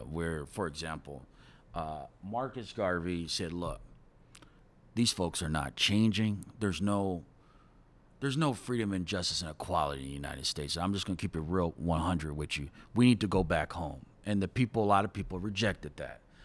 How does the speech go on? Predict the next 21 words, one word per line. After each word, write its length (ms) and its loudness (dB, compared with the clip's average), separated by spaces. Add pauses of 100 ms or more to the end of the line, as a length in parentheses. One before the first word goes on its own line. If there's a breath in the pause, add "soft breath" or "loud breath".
(220 soft breath)
Elijah 360 2
Muhammad, 480 2 (320)
uh, 200 -4
came 440 -2 (180)
and 220 2
Malcolm 480 -4
came 420 -10
for 160 -8
a 60 -10
period 480 -2 (440 soft breath)
and 140 -4
said, 260 -2
"Look, 280 -2 (1120 soft breath)
I'm 80 2
gonna 60 2
keep 200 2
it 40 2
one 180 6
hundred 300 6
with 200 2
you. 300 4